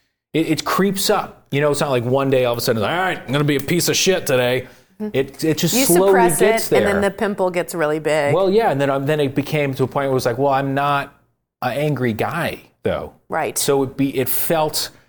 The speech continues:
Speaker 1: unnatural. Anytime I would slow down and kinda sit with myself, it was like, "Well, this isn't, this isn't who I am, though."
Speaker 2: Right.
Speaker 1: You know?
Speaker 2: Right.
Speaker 1: So, um, yeah, and so then it, it just becomes like, I, I don't want to experience that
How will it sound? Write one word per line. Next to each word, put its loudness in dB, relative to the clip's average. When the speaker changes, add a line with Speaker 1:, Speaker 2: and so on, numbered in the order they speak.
Speaker 1:
unnatural. -2
Anytime -2
I 0
would 0
slow 0
down -2
and -6
kinda -4
sit -2
with -6
myself, -2
it -14
was -8
like, -4
"Well, -2
this -4
isn't, -4
this -6
isn't -4
who 0
I -4
am, -2
though." -6
Speaker 2:
Right. -6
Speaker 1:
You -2
know? -2
Speaker 2:
Right. 0
Speaker 1:
So, 0
um, -2
yeah, 0
and -8
so 2
then 0
it, 0
it -4
just -2
becomes -2
like, -2
I, 0
I -6
don't -6
want -2
to -2
experience -2
that -4